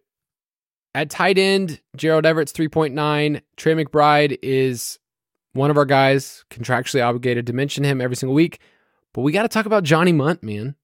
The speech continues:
Johnny Munt's season right now, three K for the Vikings, four point five on FanDuel, which is a good price on that site.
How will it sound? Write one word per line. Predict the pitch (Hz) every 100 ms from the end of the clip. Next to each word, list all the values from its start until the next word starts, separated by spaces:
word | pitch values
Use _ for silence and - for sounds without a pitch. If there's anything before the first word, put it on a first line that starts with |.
| _
Johnny | 139 160 202
Munt's | 170 113
season | - 175 156 143
right | 135
now, | 135 131 131 127 _ _
three | - 165 185
K | - 160 156
for | - 160
the |
Vikings, | 160 156 151 160 156 151 - _ _ _
four | - 185 233
point | 202 185 160
five | 156 156
on | 135
FanDuel, | - 143 139
which | 117 123
is | 123
a |
good | 123 127
price | - 120 123 - -
on | 127
that | 120 -
site. | - 131 127 -